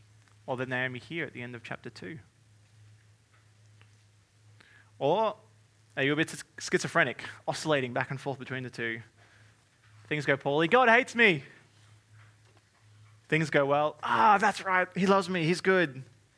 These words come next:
Praise God." Well, let me remi-, remind you, brother, sister, friend, God has not forsaken you.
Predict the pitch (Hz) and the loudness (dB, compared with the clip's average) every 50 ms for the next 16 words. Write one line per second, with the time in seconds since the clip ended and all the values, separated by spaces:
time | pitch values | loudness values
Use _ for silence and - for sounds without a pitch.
0 | _ _ _ - 190 185 156 - 185 170 160 143 135 135 - - - _ _ _ | _ _ _ 2 2 2 2 0 0 2 2 2 0 -2 -6 -14 -20 _ _ _
1 | _ _ _ _ _ _ _ _ _ _ - - - _ _ _ _ _ _ - | _ _ _ _ _ _ _ _ _ _ -20 -20 -20 _ _ _ _ _ _ -20
2 | - - _ _ _ _ _ _ _ _ _ _ _ _ _ - - _ _ _ | -20 -20 _ _ _ _ _ _ _ _ _ _ _ _ _ -20 -20 _ _ _
3 | - - - - _ - - - - - - - _ - 214 131 123 139 170 185 | -20 -20 -20 -20 _ -20 -20 -20 -20 -20 -20 -20 _ -16 -10 -6 -4 -4 -4 -4
4 | 170 - - - _ - 131 139 151 143 135 135 131 123 123 123 - 160 135 131 | -6 -10 -16 -16 _ -6 -6 -6 -4 -4 -6 -6 -6 -6 -8 -8 -8 -8 -10 -8
5 | 127 123 127 139 143 151 180 214 208 - - - - - - - - - - - | -6 -6 -6 -6 -6 -6 -8 -8 -8 -10 -16 -18 -18 -18 -18 -18 -20 -20 -20 -20
6 | _ - - - - _ _ _ - 131 127 135 160 170 160 - - - 143 - | _ -20 -20 -20 -20 _ _ _ -10 -8 -8 -6 -8 -10 -10 -12 -16 -16 -16 -16
7 | - - 180 151 - - - 131 151 180 190 - - - - _ _ _ _ _ | -12 -12 -12 -12 -10 -8 -8 -8 -8 -8 -10 -14 -18 -20 -20 _ _ _ _ _
8 | _ _ _ _ _ _ _ _ _ _ _ _ _ _ _ _ _ _ _ _ | _ _ _ _ _ _ _ _ _ _ _ _ _ _ _ _ _ _ _ _
9 | _ _ _ _ _ _ _ _ - 120 - 143 165 180 175 143 139 135 139 127 | _ _ _ _ _ _ _ _ -14 -8 -4 -2 -2 0 -2 -4 -6 -8 -10 -8
10 | 139 175 220 - - _ _ _ _ _ - - 127 - 120 113 110 113 107 - | -8 -8 -8 -10 -14 _ _ _ _ _ -18 -16 -14 -12 -12 -12 -12 -14 -16 -16
11 | 107 101 117 | -18 -18 -18